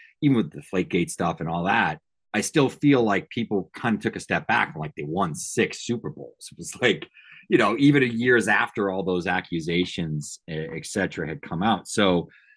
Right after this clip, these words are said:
I think in that sense that it does, it does provide,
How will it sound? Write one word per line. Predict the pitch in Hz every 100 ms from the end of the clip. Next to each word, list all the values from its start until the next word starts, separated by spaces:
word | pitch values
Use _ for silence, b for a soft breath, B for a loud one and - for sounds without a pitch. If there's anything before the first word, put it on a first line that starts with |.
| -
I | 131
think | - 180 143
in | 120
that | 131 143 151
sense | - 104 92
that | 98 98
it | 90
does, | 113 113 101 -
it | 104 87
does | 113 113
provide, | - 113 92 90 95 98 95 90 85